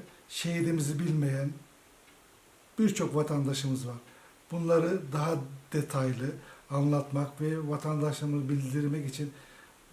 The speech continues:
kendimi, e, bir borç hissettim ve her, e, şehidimiz için birer Fatiha okumanın gerekli olduğunu düşündüm.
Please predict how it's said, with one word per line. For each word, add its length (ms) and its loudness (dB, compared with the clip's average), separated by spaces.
kendimi, 520 2
e, 80 -4
bir 120 2
borç 240 2
hissettim 640 -6
ve 180 -4
her, 200 4
e, 40 2
şehidimiz 520 0
için 220 -4
birer 220 0
Fatiha 500 2
okumanın 500 0
gerekli 340 0
olduğunu 420 0
düşündüm. 420 -8